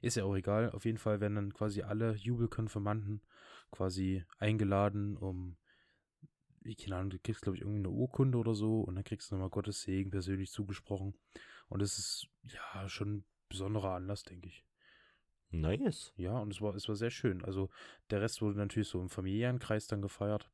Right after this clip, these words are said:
Speaker 1: Da sind wir schön essen gewesen noch. In einem,
Speaker 2: Mhm.
Speaker 1: äh, in einer schönen Gaststätte.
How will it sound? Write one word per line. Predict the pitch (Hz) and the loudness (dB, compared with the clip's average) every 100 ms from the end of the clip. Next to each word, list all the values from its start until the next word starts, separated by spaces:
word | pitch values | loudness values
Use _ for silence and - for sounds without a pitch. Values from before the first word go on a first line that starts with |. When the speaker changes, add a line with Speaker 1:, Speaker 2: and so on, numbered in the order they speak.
| _ _ _ _ _ _ _ - - | _ _ _ _ _ _ _ -18 -2
Speaker 1:
Da | 110 | 0
sind | 98 | 2
wir | 95 | 0
schön | 92 98 | 0 -2
essen | 95 107 113 | -4 -2 -2
gewesen | 95 98 98 | 0 0 0
noch. | 98 98 - _ - - - - | 0 -2 -6 _ -20 -20 -20 -10
In | 92 | -4
einem, | 92 92 92 | -2 -2 2
Speaker 2:
Mhm. | |
Speaker 1:
äh, | 98 92 92 | 6 6 4
in | 90 | 0
einer | 92 90 85 | -2 -2 -4
schönen | - - 92 | -8 -6 -2
Gaststätte. | 107 - - 98 101 | -2 -4 -6 0 0